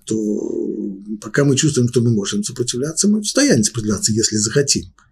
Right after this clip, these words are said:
Если захотим. Но если мы выбрали сопротивляться, а сила какая-то на нас воздействует,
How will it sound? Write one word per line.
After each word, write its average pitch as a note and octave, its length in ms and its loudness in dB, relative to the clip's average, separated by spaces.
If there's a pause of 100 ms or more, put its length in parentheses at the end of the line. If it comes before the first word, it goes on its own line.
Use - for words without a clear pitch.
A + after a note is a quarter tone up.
(360)
Если F#3 160 6
захотим. G3+ 580 2
Но E3+ 100 8
если G3+ 180 6
мы D#3 140 6
выбрали E3+ 280 4
сопротивляться, B2 760 0
а C#3 60 4
сила D3 240 4
какая-то C3 340 2
на A#2 140 0
нас A#2+ 260 0
воздействует, G#2+ 540 -4